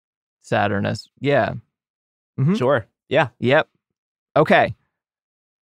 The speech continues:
Speaker 1: I'm gonna start by covering a bunch of different fucking holidays, 'cause there are so many holidays that share this time period. And I'm not even talking about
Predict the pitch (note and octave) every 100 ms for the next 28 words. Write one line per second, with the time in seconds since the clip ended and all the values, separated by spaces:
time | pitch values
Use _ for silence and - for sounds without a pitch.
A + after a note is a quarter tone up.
0 | _ _ _ _ _ _ D3 F#3+ B3 A#3
1 | - D3+ B2+ B2 - - C#3 D3 C3+ C3+
2 | A2+ A#2 B2 A#2+ A2 A2 G#2+ G2+ G#2+ G2+
3 | G2+ G2 G2 - A#2 A2+ A2 G#2+ - C#3
4 | C3 B2+ A#2 A2+ G2 G#2+ G#2+ - - -
5 | - - F2+ F2+ - - G#2+ - - G#2+
6 | G#2+ A2+ A2+ - C#3+ C#3+ D#3 D#3 D3 C3
7 | A2+ _ _ _ _ _ - C#3+ C3 C#3
8 | A#2+ A2+ G2+